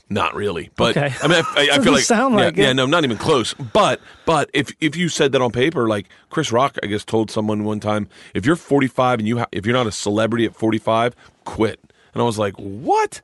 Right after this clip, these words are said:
Speaker 1: I was like, "Hold on. That would, you'd cut out so many." What about Marc Maron? Like, you, you telling him he should have stopped? Like, like, there's so
Speaker 2: Well,
Speaker 1: many guys.
Speaker 2: there's
Speaker 1: By the
Speaker 2: also
Speaker 1: way,
Speaker 2: so many great actors too who aren't celebrities, but they're
Speaker 1: Gene
Speaker 2: like,
Speaker 1: Hackman got his career at fifty.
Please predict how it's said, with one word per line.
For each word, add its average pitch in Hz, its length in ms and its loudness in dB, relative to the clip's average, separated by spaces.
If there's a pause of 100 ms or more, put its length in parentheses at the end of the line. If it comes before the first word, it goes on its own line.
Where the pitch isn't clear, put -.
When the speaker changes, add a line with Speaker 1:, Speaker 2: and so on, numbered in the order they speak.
(260)
Speaker 1:
I - 40 -8
was 175 100 0
like, 302 140 2
"Hold 453 420 4
on. 427 520 0 (260)
That 247 140 2
would, 294 180 0
you'd 254 300 0
cut 294 240 0
out 262 200 0
so 247 320 2
many." 247 300 -2 (220)
What 277 160 0
about 277 240 0
Marc 277 320 2
Maron? 254 540 0
Like, 165 280 -2 (220)
you, 269 160 2 (420)
you 226 60 -4
telling 294 280 2
him 269 120 0
he 277 80 0
should 330 180 -2
have 190 80 -2
stopped? - 260 -2
Like, 196 160 2 (140)
like, 175 240 0
there's 185 160 2
so 214 120 2
Speaker 2:
Well, 226 80 6
Speaker 1:
many 240 140 0
guys. 254 320 0
Speaker 2:
there's 240 140 0
Speaker 1:
By 180 80 4
the - 40 4
Speaker 2:
also 175 140 4
Speaker 1:
way, 135 60 4
Speaker 2:
so 220 140 2
many 202 120 4
great 185 180 2
actors 170 460 0
too 170 280 0
who 147 140 0
aren't 165 280 -2
celebrities, 143 760 -2
but 135 100 -10
they're 156 120 2
Speaker 1:
Gene 320 180 4
Speaker 2:
like, 302 80 4
Speaker 1:
Hackman 330 260 -2
got 262 120 2
his 240 120 -2
career 294 240 0
at - 80 -4
fifty. - 580 -4